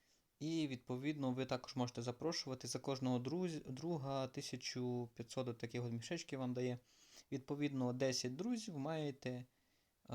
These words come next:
долар п'ятдесят, якщо так розібратися. Це небагато, звичайно, але для тих, хто грає, в кого є додаток, е, буду вдячний за перехід по, за посиланням. Такі от справи.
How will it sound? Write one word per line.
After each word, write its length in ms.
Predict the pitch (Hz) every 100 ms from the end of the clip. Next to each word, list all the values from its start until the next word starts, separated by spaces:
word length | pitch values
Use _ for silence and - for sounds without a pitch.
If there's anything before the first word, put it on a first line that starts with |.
| 113 117 117
долар 480 | 120 131 147 139 120
п'ятдесят, 600 | - 123 120 - 110 110
якщо 220 | - -
так 240 | - 117 -
розібратися. 640 | 117 117 113 - - 151
Це 140 | -
небагато, 460 | 277 185 202 190 170
звичайно, 560 | 156 147 147 139 127 - _ _ _ -
але 240 | 127 156
для 160 | 131 127
тих, 320 | 139 123 - 123
хто 200 | - 135
грає, 320 | 165 208 160
в 80 | -
кого 220 | 143 131
є 240 | 127 120
додаток, 640 | 117 120 131 170 - 127 -
е, 260 | 123 120 117 117 - _ _ _ -
буду 440 | 127 127 143 139
вдячний 460 | 127 131 135 - 127
за 180 | 120 120
перехід 540 | - 120 117 139 - -
по, 340 | 123 123 113
за 180 | 123 123
посиланням. 540 | - 117 - 120 - - _ _ _ - - _
Такі 240 | - 190 196
от 120 | 147
справи. 440 | - 247 226 202